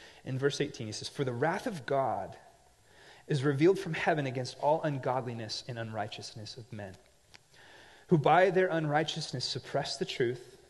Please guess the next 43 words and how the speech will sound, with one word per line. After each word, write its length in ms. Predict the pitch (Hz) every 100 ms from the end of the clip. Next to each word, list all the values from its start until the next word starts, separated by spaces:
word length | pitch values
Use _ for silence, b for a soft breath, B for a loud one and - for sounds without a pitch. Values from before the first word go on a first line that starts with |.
| _ _ _ _ B -
For 100 | 160
what 200 | 190 190
can 140 | 240
be 100 | 233
known 260 | 185 180 202
about 260 | 190 143
God 220 | 160 180
is 100 | 156
plain 440 | - - 175 190 208
to 160 | - 143
them, 240 | 113 104
because 260 | 127 - 151
God 220 | - 214
has 80 | 214
shown 280 | - 233 254
it 100 | 151
to 100 | 120
them." 160 | 101
Okay, 140 | 120 135
stop 280 | - 175
right 140 | 208 196
there. 140 | 131
So 180 | - 156
in 80 | 165
other 180 | 226 226
words, 160 | 147
Paul 300 | - 175 196
is 80 | 220
saying 300 | - 123 117 B B B
that 540 | - 170 - - - -
we 220 | 127 170
can 260 | 240 - 262
actually 440 | 202 220 - 208 180
know 300 | 160 170 240
that 200 | 226 151
God 240 | 165 180
exists 680 | 175 131 123 220 123 - -
just 260 | - -
simply 340 | - 262 - 294
by 240 | 160 160
looking 360 | 156 151 156 123
at 100 | -
creation. 500 | - 175 208 -